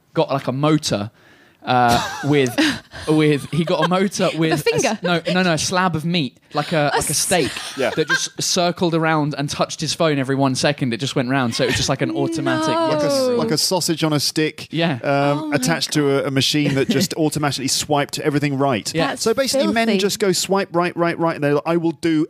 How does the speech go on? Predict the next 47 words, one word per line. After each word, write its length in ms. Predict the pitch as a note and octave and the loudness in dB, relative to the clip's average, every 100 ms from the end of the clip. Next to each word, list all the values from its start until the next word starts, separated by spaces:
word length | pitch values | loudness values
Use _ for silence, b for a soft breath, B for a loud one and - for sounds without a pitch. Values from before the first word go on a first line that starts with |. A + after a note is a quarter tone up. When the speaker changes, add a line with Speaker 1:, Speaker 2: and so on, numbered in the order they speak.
| D#3 | -2
Speaker 3:
anything. 460 | D#3+ D#3 - A#2 | 0 0 0 -2
I 100 | G#2+ | 0
don't 240 | C#3 D3+ D3+ | 0 0 0
care. 160 | D#3 | 0
I 80 | D3+ | 2
don't 160 | D#3 E3+ | 2 0
even 200 | D#3+ D3+ | 0 0
need 140 | D#3 | 0
to 60 | D3 | 0
look 280 | C#3 D3+ D3 | 0 0 0
at 140 | B2+ | 0
it." 120 | B2 - | 0 0
Speaker 1:
Basically, 440 | C3+ C3 - A#2 | -2 -2 -4 -2
yeah. 140 | A2 G#2+ | 0 2
Speaker 3:
Or 160 | C3 | 0
at 200 | C#3 C3 | 0 -2
her, 460 | - D#3+ D3 A2+ A#2 | 0 0 2 2 2
as 120 | B2 A#2 | 2 0
I 40 | |
Speaker 1:
Yeah. 40 | A2 | 0
Speaker 3:
should 200 | B2 A#2 | 0 0
say, 220 | A#2+ A2 | 0 2
really. 300 | G#2 A2 A#2 D3+ | 2 2 0 0
Speaker 1:
Who 160 | G3 | -2
was 120 | A#3 | 0
Speaker 3:
I 60 | A#3 | 0
Speaker 1:
that? 20 | |
Speaker 3:
don't 0 | |
Speaker 1:
It 20 | B3+ | 2
Speaker 3:
wanna 40 | A#2 | 2
Speaker 1:
was 100 | A#2 | 2
with 180 | E3+ | 0
a 40 | D#3 | 2
mate 180 | C3 A#2+ | 0 2
Speaker 3:
misgender 60 | |
Speaker 1:
who 60 | A2+ | 0
was 120 | G#2 | 2
just 120 | G#2 | 2
Speaker 3:
anyone. 100 | G#2+ | 2
Speaker 1:
doing 140 | A2+ G#2+ | 2 0
that. 160 | G#2 - | -4 -2
Speaker 2:
Well, 200 | C4 C4 - | -2 0 0
and 120 | C4+ | 0
the 80 | C#4 | 0
thing 200 | D#4+ F#4+ | 0 -2
is, 220 | F4 C4+ | -2 -2
though, 200 | F3+ E3+ | -2 -4